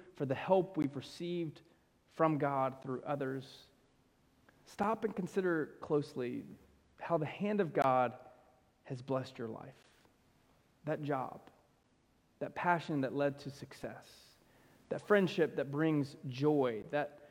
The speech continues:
relationship that transcends love, the family that bolstered opportunities for you, that connection within the community that gave you an upper hand, that church family that stood by your side when you experienced loss.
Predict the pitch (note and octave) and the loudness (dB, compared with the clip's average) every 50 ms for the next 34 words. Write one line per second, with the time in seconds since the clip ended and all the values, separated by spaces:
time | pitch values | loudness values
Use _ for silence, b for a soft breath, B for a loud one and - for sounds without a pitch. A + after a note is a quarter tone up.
0 | B B B D3 C#3+ D3 E3 F3+ F3+ F3+ - E3 C#3+ - D#3+ C#3 - - C3 - | B B B 2 6 8 10 10 8 8 4 -2 0 2 2 0 2 -2 -6 -6
1 | - - - D#3+ D3+ C#3+ C3+ - - D#3+ D3+ C#3+ C3+ A#2+ B2+ A#2 A#2+ C#3 D3 D3 | -6 -4 -2 0 0 0 -2 -2 -2 0 2 2 0 0 -2 -4 -2 0 2 4
2 | C#3 C3+ C3 B2 A#2+ B2+ C3 B2+ - - E3+ F3+ F#3 G3 F#3 E3+ D#3+ C#3 C#3 C3 | 4 4 4 4 2 0 -6 -6 0 2 2 4 4 4 4 4 4 4 2 0
3 | - - B B B B B B - C3+ C3+ D#3+ D#3+ F3+ F3 E3 - - - E3 | 0 -2 B B B B B B -4 4 8 10 10 10 8 4 -2 -4 0 0
4 | D3+ C3 C3 - C#3+ C#3+ C#3+ - C#3+ C3+ - - D#3+ D3+ C#3+ C3+ C3+ B2+ - - | 2 2 0 0 0 0 0 0 -4 -6 -4 -2 -2 -2 0 0 -2 -2 -4 -4
5 | - E3 D#3+ D#3 C#3+ C#3 C3 B2+ C3 B2 B2+ - - D3+ D3+ E3 F#3+ F#3+ - - | -2 0 0 2 2 2 2 2 0 -2 -4 -2 -2 0 2 2 2 0 -2 -2
6 | - F3+ E3 D3+ D3+ C#3 D3+ D3 D3 C#3 - - - D3 D3+ E3 E3+ E3 D#3+ D3+ | -2 0 2 2 2 2 2 2 2 0 -2 -2 -2 0 0 2 4 4 6 4
7 | D3 C3 C#3 B2+ C#3+ C#3 D#3+ E3 D#3+ D3 D3 D3+ D3 C#3+ C#3 B2+ C3+ D#3 - - | 4 2 0 -2 0 0 2 2 2 2 2 2 2 2 2 2 0 -2 0 -2
8 | C3+ B2+ - - E3 D#3 D3+ D3 C#3 C3 B2+ C3+ B2 - B B B B B B | -6 -6 -4 -4 -2 0 0 2 0 2 0 0 -2 -4 B B B B B B
9 | B B B B - - - G#3+ G3 E3 B2+ - - F3 F3 F3 E3+ D#3+ D#3 C3+ | B B B B -8 0 2 2 2 2 0 -4 -2 2 2 2 4 2 2 0
10 | C3 C#3 - - - - - G3+ G3+ G3 F#3 F3 D3 - - C#3 D3+ D3 D3 D#3 | -2 -6 -6 -12 -6 2 4 4 6 6 4 2 0 -2 -6 -2 0 0 2 2
11 | D#3 D3 D3 C#3 - - - D3+ D3+ D3 C#3+ C#3 C3 C3 C3 C3 C3+ C3 C3 C3 | 2 2 2 0 -2 -4 -4 -2 0 2 2 2 0 0 -2 0 0 0 0 -2
12 | C3 - - - - - - C#3+ C#3 C3+ C3 A#2 - - - - A#2 A#2+ A#2 - | -4 -8 -18 -18 -12 -6 -4 -4 -2 -2 -4 -6 -8 -14 -14 -10 -8 -6 -6 -6
13 | G1+ G1+ - - - - - - | -8 -10 -14 -16 -20 -20 -20 -20